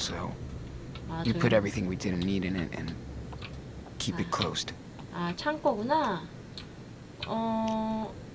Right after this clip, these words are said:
Speaker 2: inspect. 여기에 뭐, 뭐가 있는지 확인한다는 거죠? 약간 엄마가 제 방 확인하는 것처럼?
Speaker 1: Hmm.
Speaker 2: 음.
Speaker 1: I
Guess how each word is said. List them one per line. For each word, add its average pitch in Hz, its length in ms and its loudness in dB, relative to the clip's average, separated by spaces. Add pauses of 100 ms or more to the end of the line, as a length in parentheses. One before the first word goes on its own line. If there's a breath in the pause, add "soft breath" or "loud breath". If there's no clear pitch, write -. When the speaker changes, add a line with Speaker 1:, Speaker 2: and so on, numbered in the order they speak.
(100)
Speaker 2:
inspect. 190 840 -6 (100)
여기에 190 280 6 (420)
뭐, 160 340 0
뭐가 233 240 12
있는지 214 240 8
확인한다는 226 640 6
거죠? 135 400 -2
약간 170 240 0
엄마가 190 420 8
제 170 320 2
방 175 480 2 (400 loud breath)
확인하는 208 340 6
것처럼? 254 400 2 (520)
Speaker 1:
Hmm. 127 180 4 (340)
Speaker 2:
음. 190 320 4 (720)
Speaker 1:
I 107 80 -4